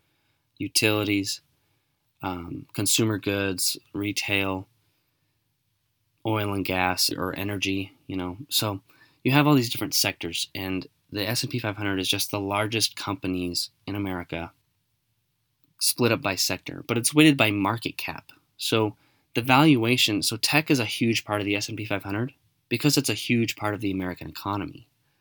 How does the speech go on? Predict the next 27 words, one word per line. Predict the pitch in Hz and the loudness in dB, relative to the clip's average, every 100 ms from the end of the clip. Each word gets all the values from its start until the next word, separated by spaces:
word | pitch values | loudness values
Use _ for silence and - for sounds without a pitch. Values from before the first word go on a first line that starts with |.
| _ _ _ _ _ _ _ - | _ _ _ _ _ _ _ 0
Apple, | 107 - 113 117 120 _ | 2 2 2 2 0 _
Google, | 113 107 104 104 104 _ _ _ _ _ - | 0 2 2 0 -4 _ _ _ _ _ -4
Microsoft, | 101 107 104 101 98 98 - | -2 0 0 2 0 -2 -4
Facebook, | 101 98 - 98 90 - _ _ _ _ _ _ - - - | -2 -2 -2 -4 -4 -14 _ _ _ _ _ _ -16 -12 -2
Tesla, | - 107 - 104 98 | 0 2 2 0 0
they're | 95 - | -4 0
all | 104 107 107 | 2 2 2
trillion | - 110 110 107 | 0 0 0 0
dollar | 101 101 101 | 0 0 -2
companies, | - 101 104 101 101 - _ _ - _ _ | -4 -4 -2 -2 -2 -6 _ _ -20 _ _
so | - 98 | -2 0
they | 107 117 | 2 4
make | 113 107 | 2 0
up | 104 | -2
a | 98 | 0
lot | 95 98 | 2 0
of | 98 | 0
the | 95 | -4
S | - | -6
and | - | -12
P | - | -6
five | 92 - | -6 0
hundred. | 156 101 - _ _ _ _ - | 0 -2 -8 _ _ _ _ -8
And | 95 98 - | -2 -2 0
everything | 120 117 107 - | 0 0 -2 0
else | 123 117 | 0 0
is | 107 98 | -4 -6